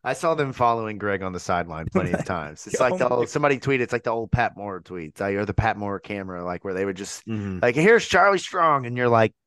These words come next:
Speaker 1: "Nope, that's just another strong black guy that looks just like him. We gotta just do better at our jobs here."
Speaker 3: <laughs> Uh, okay, so, so next up you have Duke, uh, who allows a hundred thirty-five yards per game. That's good for fifty-second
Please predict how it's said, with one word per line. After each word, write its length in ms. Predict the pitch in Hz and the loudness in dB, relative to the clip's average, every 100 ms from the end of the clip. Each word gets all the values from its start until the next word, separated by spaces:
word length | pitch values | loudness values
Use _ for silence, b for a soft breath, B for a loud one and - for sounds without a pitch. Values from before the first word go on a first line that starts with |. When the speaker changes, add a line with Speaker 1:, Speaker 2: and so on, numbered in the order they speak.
| _ _ _ - | _ _ _ -4
Speaker 1:
"Nope, 300 | 123 170 - | -2 -2 0
that's 320 | 110 110 - | -2 -2 -6
just 420 | - 120 120 - | -6 -4 -4 -8
another 360 | 110 110 120 131 | -8 -4 -2 -2
strong 340 | - 143 147 | 0 2 2
black 220 | 147 151 147 | 4 4 4
guy 200 | 131 127 | 4 4
that 100 | 117 | 0
looks 300 | 127 117 - | -6 -8 -4
just 400 | - 104 113 135 | 2 4 2 0
like 240 | 123 120 | 0 0
him. 460 | 131 117 110 98 - 113 | -4 -4 -6 -12 -14 -12
We 100 | 110 | -6
gotta 200 | 120 120 | -4 -6
just 260 | 113 - | -10 -4
do 140 | 151 139 | 0 4
better 340 | 151 156 165 | 4 4 4
at 60 | 151 | 4
our 160 | 151 | 2
jobs 320 | 151 147 143 | 2 0 0
here." 280 | 127 123 117 131 | -2 -4 -4 -6
Speaker 3:
<laughs> 60 | - 139 135 135 - 131 - 131 _ _ _ _ B B B B | -8 -10 -10 -14 -12 -14 -12 -18 _ _ _ _ B B B B
Uh, 100 | 101 - _ | -12 -12 _
okay, 260 | 131 127 113 | 0 4 4
so, 280 | - 117 98 | 4 2 2
so 440 | - 117 104 92 _ - | 0 0 0 -6 _ -6
next 360 | 123 160 - | 0 0 0
up 140 | 139 113 | -2 0
you 100 | 117 | -2
have 200 | 98 80 | -2 -6
Duke, 380 | 107 107 85 - _ _ _ _ _ - | -4 -4 -4 -12 _ _ _ _ _ -12
uh, 300 | 87 90 87 | -6 -6 -4
who 160 | 104 101 | -2 0
allows 340 | 98 98 90 | 2 2 0
a 40 | |
hundred 300 | 117 151 139 | 0 -2 -2
thirty-five 480 | 127 123 107 104 98 | -2 -4 -2 -2 -2
yards 260 | 95 92 - | -2 -4 -6
per 120 | 90 | -10
game. 480 | - 90 95 98 - b b b b | -6 -6 -4 -8 -10 b b b b
That's 180 | 107 - | -4 0
good 260 | 120 101 | 0 0
for 140 | 101 92 | -4 -6
fifty-second 960 | - 110 110 98 - 98 92 104 117 | -6 -8 -6 -8 -4 -4 -4 -6 -8